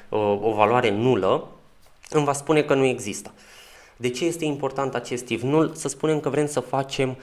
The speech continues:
un average pe, uh, o coloană. Dacă pe acea coloană, la un moment dat, este, valoarea este nulă, noi am vrea să o înlocuim cu zero, adică, nu știu, e numărul de comenzi sau numărul de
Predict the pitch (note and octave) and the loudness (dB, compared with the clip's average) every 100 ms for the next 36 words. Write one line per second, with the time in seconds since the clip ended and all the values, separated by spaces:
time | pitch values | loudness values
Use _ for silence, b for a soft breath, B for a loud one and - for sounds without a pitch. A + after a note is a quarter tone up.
0 | B B2+ B2 B2 C3 A#2+ - - - - | B 2 2 6 6 6 2 -10 -18 -20
1 | _ _ _ _ _ A#2 A2 G#2+ - - | _ _ _ _ _ 0 2 0 -6 -10
2 | A2 G#2+ G#2+ G2+ G#2 A2+ A2 A2+ G#2 F2+ | -4 -2 -2 -4 -6 -6 -6 -4 -2 -2
3 | F2+ B B B B A2+ A#2+ A#2+ - A2+ | -6 B B B B -2 2 2 2 0
4 | A2 D3 F3 E3+ D#3+ D#3+ C#3+ C#3 B2 A2+ | 0 -4 -4 0 -2 2 4 4 4 4
5 | A2 G#2+ G2+ G#2+ G#2 - - G#2+ A#2 - | 2 2 0 2 2 -2 -14 -8 -6 -4
6 | A2+ G2+ G#2+ A#2+ C#3 C3+ - A2+ G#2+ G#2 | -4 -2 0 2 0 -2 -2 -2 -2 -4
7 | F2+ F2 C3 - B B B B - _ | -4 -2 -2 -4 B B B B -20 _
8 | - C3+ C#3 F3+ F3 D#3+ D3+ E3 E3 D3+ | -10 -4 4 6 6 2 2 0 2 0
9 | D3+ D#3+ D#3 D#3 C3 B2 F2 F#2+ A#2+ - | 0 -2 -2 -2 -2 0 0 -2 -4 0
10 | B2 B2 B2 G2+ G2+ G#2+ C3 C3 B2 B2+ | 2 0 -4 -6 -4 0 2 2 2 -2
11 | - B2+ C3+ A2 - - G2 A2 B2 A#2+ | 0 0 2 0 -4 -4 -4 -2 -2 -2
12 | A2+ A2 A2+ A2 G#2+ | -4 -2 -2 -2 -6